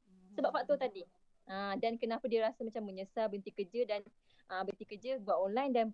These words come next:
Speaker 1: berbalik balik bekerja. Ramai kan berlaku kes tu kan? Ah,
Speaker 2: Ya, ya.
Speaker 1: disebabkan tadi simpanan tidak mencukupi untuk rolling. Ha.
Speaker 2: Hmm. Maknanya dia dah tahu dah lapan belas ribu ni adalah untuk komitmen dia sepanjang enam bulan untuk dia
Speaker 1: Mhm.
Speaker 2: gunakan. So dia ada lagi satu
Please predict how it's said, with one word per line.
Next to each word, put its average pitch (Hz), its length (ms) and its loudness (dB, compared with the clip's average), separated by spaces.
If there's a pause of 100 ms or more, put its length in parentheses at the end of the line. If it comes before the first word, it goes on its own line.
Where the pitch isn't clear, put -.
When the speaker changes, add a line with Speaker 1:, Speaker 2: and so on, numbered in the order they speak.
(160)
Speaker 1:
berbalik 240 400 2
balik 190 200 -8
bekerja. 185 440 -8
Ramai 233 340 -4
kan 254 100 -14
berlaku 240 280 -8
kes 240 180 -6
tu - 100 -14
kan? 233 280 -2
Ah, 175 100 -14
Speaker 2:
Ya, - 0 -
ya. 185 80 -14
Speaker 1:
disebabkan 254 340 -2
tadi 247 160 -4 (360)
simpanan 233 560 -4
tidak 226 260 -4
mencukupi 214 480 -6
untuk 214 220 -4
rolling. 190 340 -6 (240)
Ha. 196 80 -10
Speaker 2:
Hmm. 180 400 -14 (320)
Maknanya 226 400 -10 (300)
dia 208 160 -12
dah 202 160 -14
tahu 220 120 -20
dah 208 140 -14
lapan - 260 -8
belas 202 200 -20
ribu 208 420 -20
ni 240 180 -20
adalah 190 340 -16
untuk 190 680 -16
komitmen 190 480 -20
dia 190 160 -16 (160)
sepanjang - 320 -8
enam 180 120 -20
bulan 180 260 -16 (260)
untuk - 160 -20
dia - 160 -4
Speaker 1:
Mhm. 185 60 -18 (180)
Speaker 2:
gunakan. 196 240 -4
So 180 180 -8
dia 185 140 -18
ada 175 180 -18
lagi 180 220 -20
satu 185 280 -20